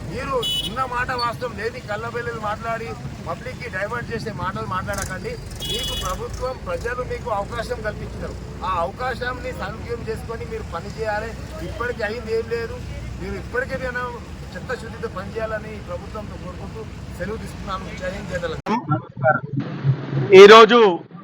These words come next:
Speaker 2: రాష్ట్రంలో మరియు నారాయణఖేడ్లో నియోజకవర్గంలో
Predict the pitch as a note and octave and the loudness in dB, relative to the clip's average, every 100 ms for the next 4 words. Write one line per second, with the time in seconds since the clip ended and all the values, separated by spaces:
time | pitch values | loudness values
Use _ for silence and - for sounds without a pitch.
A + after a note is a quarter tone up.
0 | - - - - - C#3 C3+ D#3+ G3 - | -18 -18 -18 -16 -8 0 10 12 12 10
1 | A#3 A3+ A3+ A3+ A#3 - - - - - | 8 10 10 10 8 4 -18 -18 -18 -18
2 | - - - - - E3+ G3+ G#3+ G#3 F3+ | -12 -12 -10 -12 -2 8 10 12 12 10
3 | D#3+ F3+ G#3+ A3+ G#3 A3 G#3+ G#3+ G#3 G3+ | 12 12 12 8 8 10 10 10 10 8
4 | F3 F#3 G3+ G3+ G3 G3 F#3+ F#3+ F#3+ F#3+ | 8 8 10 8 8 10 10 10 8 8
5 | G3+ | 6